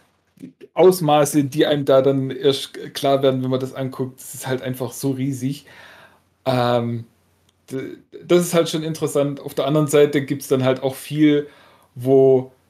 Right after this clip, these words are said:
wo ziemlich aufs Auge gedrückt wird. Also, äh, die, die Rolle von den Bene Gesserit, was die da so machen, das wird mehrfach sehr klar erzählt,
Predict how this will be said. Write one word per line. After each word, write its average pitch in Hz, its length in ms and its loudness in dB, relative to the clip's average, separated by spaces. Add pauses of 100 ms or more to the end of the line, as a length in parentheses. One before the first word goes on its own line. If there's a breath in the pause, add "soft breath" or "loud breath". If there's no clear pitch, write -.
(1080)
wo 147 180 -6
ziemlich 147 300 0
aufs 127 140 0
Auge 185 280 2
gedrückt 175 500 -2
wird. 175 320 0
Also, 127 640 2 (120)
äh, 120 400 -2 (140)
die, 117 720 -6
die 131 80 -4
Rolle 131 280 2
von 131 280 -2
den 117 520 -4
Bene 127 200 2
Gesserit, 151 760 2
was 131 180 -6
die 143 140 -8
da 139 120 4
so 135 160 0
machen, 131 380 -2
das 139 200 0
wird 139 280 -4 (1600 soft breath)
mehrfach 156 720 2 (1040)
sehr 147 220 0
klar 151 440 2
erzählt, 147 720 0